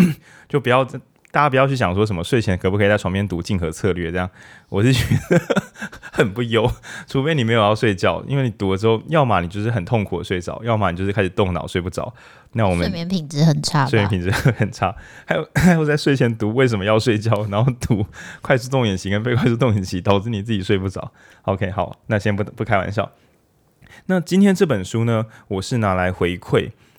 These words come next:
Speaker 1: 呃，我们算去年吧，大家最喜欢的影书店录音叫做《爱的艺术》。诶，是去年吗？时间过得真快，这样，《爱的艺术》。那在读《爱的艺术》这本书之后呢，我们的听众偶尔就会私讯我们，然后问一，其实《爱的艺术》跟爱情的艺术是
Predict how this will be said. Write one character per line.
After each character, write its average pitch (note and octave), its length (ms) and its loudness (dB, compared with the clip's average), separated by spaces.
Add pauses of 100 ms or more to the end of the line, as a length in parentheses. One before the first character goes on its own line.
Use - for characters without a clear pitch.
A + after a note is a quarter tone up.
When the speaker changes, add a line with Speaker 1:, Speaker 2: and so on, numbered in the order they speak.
(120)
Speaker 1:
呃， G2 200 -2
我 F#2 140 -2
们 F2 240 -6
算 F#2 240 -2
去 C#3+ 240 -4
年 F2 160 -2
吧， D#2 140 -2
大 A#2 120 0
家 A2 80 4
最 B2 200 0
喜 - 180 -8
欢 F2+ 220 -4
的 E2+ 280 -4
影 E2+ 140 -6
书 F#2 100 -6
店 F#2+ 220 -2
录 F#2 160 -4
音 E2+ 160 -6
叫 F2 160 -2
做 F2 160 -4
《爱 A#2 160 2
的 F2+ 80 -6
艺 E2 180 -6
术》。 - 380 -10
诶， A#2 40 -4
是 A#2 120 -8
去 A#2+ 200 -6
年 F2 140 -4
吗？ E2 320 -8
时 - 120 -16
间 F2+ 120 -4
过 F#2+ 140 -2
得 F2 40 0
真 F2 180 -6
快， F2+ 180 -4
这 - 80 -8
样， F2 100 -6 (420)
《爱 G#2+ 120 -2
的 F2+ 80 -2
艺 F2+ 140 -2
术》。 F2+ 180 -8 (460)
那 C#3+ 200 2 (280)
在 A3 180 2
读 B2 300 2
《爱 F3 140 2
的 B2 80 2
艺 B2+ 100 0
术》 C3+ 120 0
这 C3 100 0
本 F#2+ 120 0
书 G2 140 -6
之 G2 140 -4
后 G#2+ 140 0
呢， F#2+ 120 -4
我 F2+ 80 -6
们 F#2 80 -4
的 G2+ 80 0
听 A#2 200 -4
众 A#2+ 180 -2
偶 A#2 220 2
尔 A#2 80 0
就 G2 80 -2
会 G#2 100 0
私 G#2 200 -4
讯 G#2+ 160 -2
我 F2+ 100 -4
们， G#2+ 240 -10 (220)
然 F#2+ 120 -6
后 G2+ 100 2
问 A2+ 200 2
一， G#2+ 240 -4
其 - 140 -10
实 E3 260 -2
《爱 E3+ 160 2
的 A2+ 80 2
艺 B2+ 140 2
术》 A#2 200 -2
跟 A#2 200 0
爱 C#3 220 0
情 F#2 220 -6
的 F#2 60 -2
艺 G2+ 100 -4
术 G2 160 -4
是 F#2 260 -6